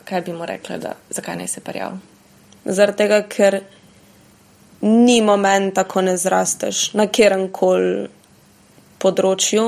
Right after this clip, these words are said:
Speaker 2: na kateremkoli delu sebe, ali čustveno, ali neke skille razviješ, ali neki, pač samo izkušnja rasti je in to tako lahko ful eksponentne, lahko z nekimi malimi zadevicami že,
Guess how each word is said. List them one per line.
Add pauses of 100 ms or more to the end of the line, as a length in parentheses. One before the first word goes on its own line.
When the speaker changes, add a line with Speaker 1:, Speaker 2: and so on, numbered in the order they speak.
(140)
Speaker 2:
na
kateremkoli
delu
sebe,
ali
čustveno,
ali (460)
neke
skille
razviješ,
ali
neki,
pač
samo (880)
izkušnja (180)
rasti
je (240)
in
to
tako
lahko
ful
eksponentne,
lahko
z
nekimi
malimi
zadevicami
že,